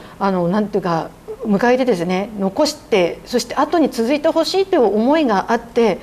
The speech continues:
日本を守ってほしいと思っていたはずです。だけれども、戦後の日本っていうのはそれを食い潰してるんじゃないかっ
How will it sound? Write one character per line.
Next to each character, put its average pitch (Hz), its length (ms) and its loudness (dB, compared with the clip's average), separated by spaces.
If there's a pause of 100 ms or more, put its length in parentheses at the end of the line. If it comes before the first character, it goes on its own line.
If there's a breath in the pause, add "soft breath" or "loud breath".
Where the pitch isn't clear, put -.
(300 loud breath)
日 247 80 0
本 254 320 4
を 180 160 -4
守 254 220 2
っ - 40 -4
て - 140 0
ほ 320 80 2
し 240 160 0
い 208 60 -2
と 185 120 -4
思 233 260 2
っ 285 40 -2
て 208 120 0
い 165 80 2
た 180 100 -4
は 175 100 -2
ず 180 100 -6
で 175 120 -2
す。 - 140 -12 (300 loud breath)
だ 277 100 0
け 269 60 4
れ 262 80 4
ど 247 120 2
も、 190 100 2
戦 254 300 0
後 285 100 2
の 294 100 2
日 285 120 4
本 320 160 2
っ 320 40 -6
て 262 140 -4
い 254 40 2
う 247 40 2
の 214 120 0
は 202 200 0 (520 loud breath)
そ - 160 -8
れ 254 100 4
を 262 80 4
食 262 240 -2
い 262 40 2
潰 349 280 -2
し - 100 -8
て 381 100 2
る 277 120 4
ん 226 60 4
じ 196 60 2
ゃ 180 60 2
な 175 120 -2
い 165 60 -4
か 165 120 -6
っ - 40 -10